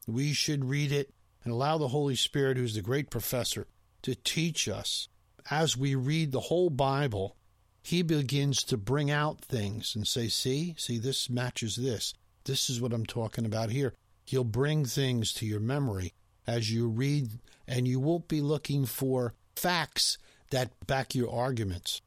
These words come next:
You'll be learning and growing in the way that God wants you to do. Be with us again next week as we look at chapter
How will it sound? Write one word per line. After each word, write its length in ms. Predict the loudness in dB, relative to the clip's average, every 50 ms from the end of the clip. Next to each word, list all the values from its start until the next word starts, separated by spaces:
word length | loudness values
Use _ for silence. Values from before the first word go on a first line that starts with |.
| _ _ _ _
You'll 280 | -4 -2 0 2 2 0
be 340 | 0 0 -2 0 0 -2 -2
learning 640 | -2 -2 0 0 0 2 2 0 0 -2 -4 -6 -10 -16 -20 _ _ _ _ _ -8 -4
and 180 | -2 0 0 0
growing 480 | 0 0 0 2 2 0 0 0 0
in 200 | -2 -2 -2 -2
the 60 | -2
way 240 | -2 -2 -2 -2 -2
that 200 | -2 -4 -6 -4
God 260 | -4 -4 -2 -2 -2
wants 360 | -4 -4 -4 -6 -6 -8 -8 -8
you 60 | -10
to 120 | -12 -12 -10
do. 260 | -8 -8 -8 -8 -10 -14 _ _ _ _ _ _ -8 -6 -2
Be 180 | -2 0 0 2
with 220 | 4 4 4 4
us 280 | 4 2 2 0 0 0
again 580 | -2 0 0 2 2 2 2 2 0 -2 -4 -8 _ _ _
next 420 | -2 0 0 0 2 0 -2 -2 0
week 300 | 0 0 0 0 0 0
as 160 | -2 0 0
we 160 | 0 0 0
look 260 | 0 0 0 0 0
at 260 | 0 0 0 -2 -2 -4
chapter 580 | -2 0 0 0 -2 -4 -2 -2 -2 -2 -2